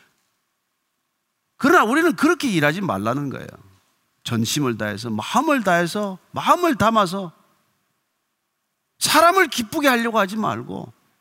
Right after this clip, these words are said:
우리는 하나님을 먼저 기쁘게 하기 위해서. 그래서 그들은 두 가지 일하는 태도가 다르다는 거예요. 첫째는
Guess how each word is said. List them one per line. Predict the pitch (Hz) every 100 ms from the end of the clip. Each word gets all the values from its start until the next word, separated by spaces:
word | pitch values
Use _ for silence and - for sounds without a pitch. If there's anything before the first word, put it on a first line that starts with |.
| _
우리는 | - 131 139 117 - - -
하나님을 | - 330 320 277 254
먼저 | 190 185 202 226
기쁘게 | - 190 180 220 196
하기 | 190 170
위해서. | 120 - - _ _ _ _ _ _ _
그래서 | - 320
그들은 | 226 320 349 339 330 269 185 -
두 | 196
가지 | 269 320 294 240
일하는 | 220 247 240
태도가 | - 214 220
다르다는 | 160 147 175 143
거예요. | 101
첫째는 | - 269 277 311 302